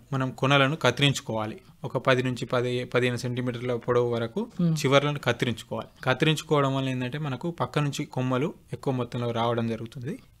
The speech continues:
Speaker 1: ఈ వచ్చినటువంటి కొమ్మలను కూడా మరొకసారి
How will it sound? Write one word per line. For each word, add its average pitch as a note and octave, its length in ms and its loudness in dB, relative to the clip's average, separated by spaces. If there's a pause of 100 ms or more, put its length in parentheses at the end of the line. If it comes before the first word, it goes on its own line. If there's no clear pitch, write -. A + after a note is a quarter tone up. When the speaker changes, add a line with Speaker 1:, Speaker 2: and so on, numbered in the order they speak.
Speaker 1:
ఈ D3 160 0
వచ్చినటువంటి E3+ 640 2
కొమ్మలను F3 520 6
కూడా C3 160 6 (120)
మరొకసారి C3 580 2